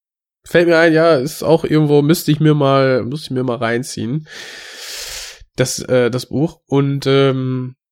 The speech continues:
ja, Robert Pattinson ha-, spielt da einfach mal ein bisschen gegen sein Image an und das macht er großartig,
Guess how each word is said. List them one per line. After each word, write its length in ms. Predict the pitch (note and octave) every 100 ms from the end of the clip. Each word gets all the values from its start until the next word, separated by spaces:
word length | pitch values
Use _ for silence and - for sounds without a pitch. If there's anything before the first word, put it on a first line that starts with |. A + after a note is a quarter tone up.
| _ _ _
ja, 320 | B2 A#2 F#2 - -
Robert 280 | E3 F#3 -
Pattinson 500 | C#4 E4+ A3+ D#3 C#3+
ha-, 240 | C#3+ C#3
spielt 440 | C#3 - D#3 G3
da 180 | F#3 F#3
einfach 320 | C#3+ F3 F#3
mal 560 | E3+ E3 F3 F3 E3+ D#3
ein 120 | -
bisschen 340 | D#3+ - F3 D#3
gegen 260 | D#3+ F3+
sein 300 | D#3+ D#3 D#3
Image 320 | F#3+ A#3+ D#3+
an 180 | - C#3
und 120 | D#3+
das 180 | C#3+ C#3
macht 180 | E3 -
er 80 | C3+
großartig, 880 | A#2 F#3 - G3+ G#3+ B3 C4 -